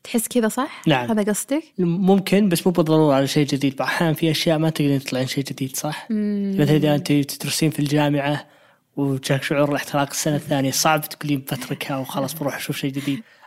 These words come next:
Speaker 2: أنا، أنا مرة شفت فيديو واحد كذا يوتيوبر يسولف عن الموضوع، وكان يقول إنه، لأنه ترى يعني اليوتيوبرز من أكثر الناس اللي يحسون بشعور احتراق فترات م-، يعني مستمرة.
Speaker 1: مم.
Speaker 2: فهو جزء جديد، جزء أساسي من ثقافة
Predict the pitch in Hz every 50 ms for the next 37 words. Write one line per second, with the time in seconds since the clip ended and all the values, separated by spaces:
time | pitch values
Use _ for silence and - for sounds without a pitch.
0 | - - 165 180 180 185 170 175 180 180 175 165 - 165 - - - 170 165 160
1 | 160 156 160 160 - - - 151 - - 151 143 143 147 143 - 165 160 151 156
2 | 147 139 - - 156 151 143 - - 143 143 143 143 139 151 165 160 143 143 -
3 | - 151 147 147 147 147 160 160 151 151 143 143 139 135 120 - - - - _
4 | - 170 165 160 165 160 - 170 160 156 151 156 156 147 143 147 139 143 139 -
5 | - - - _ - - 160 156 165 165 165 - 208 202 180 180 165 - - -
6 | 175 165 185 196 - - - 180 170 170 170 175 175 160 - - 147 147 147 139
7 | - - - - - 165 147 143 - - - 156 139 143 - - - 160 151 156
8 | - - - 156 135 139 147 143 - - 156 151 147 147 147 147 131 131 139 139
9 | 139 135 - - 151 151 143 135 131 120 - 233 226 220 220 214 208 202 196 185
10 | 180 - - - - - 147 175 170 165 156 - 185 170 165 160 156 151 160 151
11 | 175 185 175 160 151 185 175 170 175 170 160 151 - - - 175 156 - 180 175
12 | 170 - - 151 147 135 - 165 - - 156 - - 151